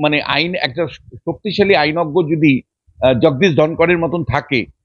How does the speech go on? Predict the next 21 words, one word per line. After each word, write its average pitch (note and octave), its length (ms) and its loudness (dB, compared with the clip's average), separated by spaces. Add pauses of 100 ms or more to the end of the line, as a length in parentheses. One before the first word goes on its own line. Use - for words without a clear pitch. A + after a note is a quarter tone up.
(200)
তাহলে F3 180 2
অন্ততপক্ষে A3 640 0
আইনের G3 540 0
জায়গাটা F#3 380 0
সুরক্ষিত - 520 0
হবে, D#3+ 200 4
রাজভবন D#3+ 480 0
আইনের D#3+ 400 -2
জায়গাটা F3 300 0
সুরক্ষা D#3+ 420 0
করতে C#3 260 0
পারবে, C3 300 2 (360)
সংবিধান F#3 540 2
মোতাবেক E3+ 460 0
তৃণমূল D#3+ 320 -4
সরকারকে D3 600 -2
পরিচালনা D3+ 480 2
করতে D3+ 540 -2 (360)
সাহায্য D3+ 280 0
করতে D3 260 -2
পারে C3 220 2